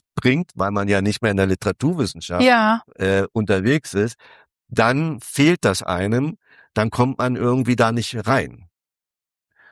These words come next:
Speaker 1: Und das ist dann der Nachteil. Aber ich würde sagen, eher in Deutschland hat man das eher, diese engen Beziehungen, äh, äh, äh, zu, zur Doktormutter oder zum Doktorvater als in anderen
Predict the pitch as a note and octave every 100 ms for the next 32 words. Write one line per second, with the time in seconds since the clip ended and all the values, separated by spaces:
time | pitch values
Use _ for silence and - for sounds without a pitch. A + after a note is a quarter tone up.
0 | - F#2+ A#2 A#2 A#2 G#2+ F#2+ E2+ E2+ -
1 | D2 A2+ A2 A2 A2+ A2 A2 G#2+ G#2 G#2
2 | - G#2 A#2 A#2+ B2 A2 G2+ G#2 A#2 C#3
3 | - F2 D#2 - G2+ - G2 F#2+ - F#2
4 | G2+ A#2+ C3 G#2+ F#2+ G2+ - - _ _
5 | - G#2 A#2+ A#2+ A2+ - - A#2+ A#2+ A#2+
6 | A2+ - - - - G2 G2+ G#2 G#2 E2+
7 | G2+ G2 G2 F2+ - - - - G2+ G2
8 | - A#2+ A#2 A2+ F#2+ - A2+ G#2 G#2+ -
9 | G#2 G#2+ - A2 G#2 G2 - G2+ G2+ -
10 | F#2+ - G2 G2+ D2+ F2+ - - - E2+
11 | E2 D#2 D#2+